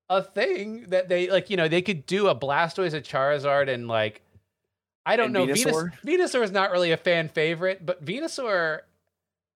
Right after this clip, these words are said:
Speaker 1: eh, there's a V max for Venusaur, right? I don't even
Speaker 2: Yeah, there's
Speaker 1: Yeah.
Speaker 2: a V max for Venusaur and Blastoise and Charizard.
Speaker 1: Yeah,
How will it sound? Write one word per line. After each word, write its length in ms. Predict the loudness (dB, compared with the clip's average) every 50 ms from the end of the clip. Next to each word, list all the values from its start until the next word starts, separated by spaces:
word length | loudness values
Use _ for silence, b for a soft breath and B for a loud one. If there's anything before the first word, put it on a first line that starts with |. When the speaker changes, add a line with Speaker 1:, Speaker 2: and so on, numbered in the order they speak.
| _ _ _ _ _ _ _ -8
Speaker 1:
eh, 60 | -8 -4
there's 200 | 0 0 0 0
a 40 | -2
V 220 | -4 -4 -4 -2 -2
max 220 | -2 -2 -4 -6
for 120 | -8 -8
Venusaur, 440 | -6 -6 -6 -6 -6 -6 -6 -4 -2 -2
right? 220 | -2 -2 -2 -4 -6
I 80 | -12
don't 100 | -16 -16
even 220 | -16 -16 -18 -18 -20 -20 _ _ _ _ _ _ _
Speaker 2:
Yeah, 280 | -2 0 0 2 0 0
there's 180 | 0 0 2
Speaker 1:
Yeah. 120 | 0 0 0
Speaker 2:
a 20 |
V 100 | 0 0
max 260 | 0 0 0 0 -2 -2
for 280 | -2 0 0 0 0 0
Venusaur 680 | -2 -2 0 0 0 0 0 0 2 2 2 0 0
and 120 | 0 0
Blastoise 560 | 0 0 0 0 -2 -2 0 0 0 0 2 0
and 200 | 0 0 0 -2
Charizard. 300 | -2 -2 -2 -2 -2 -2
Speaker 1:
Yeah, 280 | -2 0 -2 -2 -6